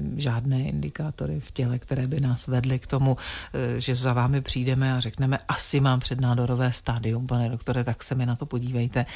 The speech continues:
Tak jak je to vlastně složitý proces a náročný pro vás, eh, je odhalit? Jak na, jak na ně přijdete?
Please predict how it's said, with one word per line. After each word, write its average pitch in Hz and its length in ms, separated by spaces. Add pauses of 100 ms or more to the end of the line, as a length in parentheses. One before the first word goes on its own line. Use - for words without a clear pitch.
(320)
Tak - 200
jak 127 160
je 208 60
to 175 320 (160)
vlastně 123 460 (800)
složitý 131 680
proces - 720
a 117 180 (320)
náročný 127 560
pro 120 220
vás, 117 420
eh, 117 280
je 117 720
odhalit? 113 520
Jak - 180
na, - 80
jak 131 200
na 143 80
ně 123 140
přijdete? - 520